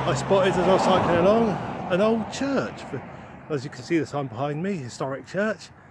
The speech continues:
So I thought I'll just have a quick stop and do a bit of recording, a bit of video. At this precise moment in time, don't know any information about this church,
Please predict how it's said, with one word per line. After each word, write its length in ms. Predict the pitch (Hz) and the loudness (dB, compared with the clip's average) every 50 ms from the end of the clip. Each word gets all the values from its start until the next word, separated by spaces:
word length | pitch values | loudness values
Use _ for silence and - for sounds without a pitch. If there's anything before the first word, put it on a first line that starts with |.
| - - - - - - - - - | -20 -20 -20 -20 -20 -20 -20 -12 -4
So 140 | - 202 | -2 -2
I 20 | 165 | -2
thought 320 | - - 202 208 185 - - - - - - | 0 0 0 0 0 -2 -8 -16 -20 -14 -8
I'll 100 | - 180 | -6 -6
just 200 | 160 - 175 - | -4 -4 -2 0
have 160 | 202 202 156 | 0 0 -2
a 20 | 170 | -2
quick 320 | - - 226 202 - - | -2 0 0 0 -2 -4
stop 340 | - - 143 156 196 196 - - - - | -8 -4 0 2 2 0 0 -2 -2 2
and 320 | 180 175 180 175 165 165 - - - - - - | 2 4 4 2 0 -2 -4 -8 -8 -8 -2 4
do 120 | 190 180 180 | 6 6 6
a 40 | 165 | 6
bit 140 | - 202 | 4 2
of 180 | 165 185 165 143 | 2 2 0 0
recording, 340 | 113 139 151 160 185 185 170 | 0 2 2 2 4 2 2
a 60 | 135 | 2
bit 140 | 139 131 - | 2 0 2
of 60 | - | 2
video. 280 | 135 135 127 143 160 180 202 202 180 - - - - - - - - - - - - 101 - - - - - - - - - - - - - - | 2 2 2 4 4 4 4 2 2 2 0 0 0 0 0 0 0 0 0 -2 0 0 0 0 0 0 0 0 -2 -2 -2 -2 -4 -4 -2 2
At 120 | 196 202 | 4 4
this 140 | 202 214 202 | 4 4 2
precise 360 | - - 190 - 202 196 170 | -2 -2 -2 0 2 0 2
moment 360 | - 180 185 175 180 185 180 156 | 2 4 4 4 4 4 2 2
in 60 | - | 4
time, 480 | 165 190 196 190 190 - - - - | 4 6 6 6 4 2 0 -2 2
don't 240 | - 165 151 160 151 | 2 4 4 4 4
know 180 | 147 143 135 135 - - - - - - - - - | 2 0 0 0 -2 -4 -8 -10 -10 -8 -4 2 4
any 440 | 196 190 190 202 202 190 190 196 | 4 6 6 6 6 6 8 8
information 600 | 190 185 165 - 170 165 175 175 160 - - 175 | 6 6 4 2 2 2 2 2 2 2 0 0
about 240 | 170 165 165 175 160 | 0 2 2 2 2
this 200 | 165 151 - - | 0 -2 -4 -2
church, 240 | - 185 185 175 147 | 2 2 2 2 2